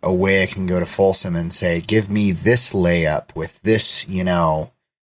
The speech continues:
or am I just barking up the wrong tree completely with that ski, and should I be looking somewhere else?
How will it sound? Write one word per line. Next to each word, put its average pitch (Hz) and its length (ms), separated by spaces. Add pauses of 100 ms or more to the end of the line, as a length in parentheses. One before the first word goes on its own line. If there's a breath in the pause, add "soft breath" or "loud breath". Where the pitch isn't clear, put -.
(640)
or 156 200
am 185 80
I 156 160
just 117 300
barking 110 340
up 98 140
the 104 80
wrong 98 460
tree 95 360
completely 92 640
with 87 160
that 95 240
ski, 87 320
and 85 100
should 95 180
I 95 80
be 90 140
looking 90 340
somewhere 85 420
else? - 360